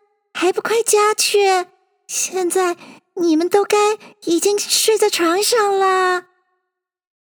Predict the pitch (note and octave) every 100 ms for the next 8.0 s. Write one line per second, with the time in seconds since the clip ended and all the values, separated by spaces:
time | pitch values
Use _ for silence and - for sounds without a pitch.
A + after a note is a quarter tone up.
0 | _ _ _ _ _ _ _ - - G3+
1 | A3 G#3 A3+ A#3 A#3+ - _ _ - A#3+
2 | B3 - A#3+ C4+ F#4+ E4 A#3+ A#3+ C4+ A#3+
3 | A3 A3 _ - B3+ A3 A3+ C#4 C#4 D4+
4 | - F#3 - - G3+ G3 - _ _ _
5 | _ _ _ _ - G3+ F#3 A3 F3+ -
6 | E3+ - G3+ A3 G#3 - G3+ G#3+ - F3+
7 | C4 B3 D#3 F3 G#3+ - F#3 E3 -